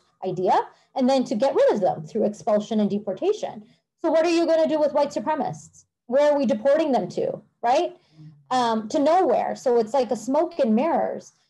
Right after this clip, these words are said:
because again, this entire system is designed to target racialized communities and then, where possible, deport them.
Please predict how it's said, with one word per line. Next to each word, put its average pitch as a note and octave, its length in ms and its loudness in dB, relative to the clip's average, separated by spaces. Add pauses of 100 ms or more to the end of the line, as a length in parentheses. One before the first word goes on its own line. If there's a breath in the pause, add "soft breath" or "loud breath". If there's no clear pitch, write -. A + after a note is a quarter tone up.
(120)
because B3 260 0
again, C4+ 260 2
this B3 160 -2
entire B3+ 260 0
system B3+ 480 -2
is G#3 140 -2
designed A3+ 720 -2
to G3+ 100 -12
target B3+ 440 0
racialized A3 580 0
communities G#3 720 0
and G#3 140 0
then, A3+ 220 0
where G#3+ 160 2
possible, G#3+ 560 -2
deport G#3+ 580 -4
them. - 300 -10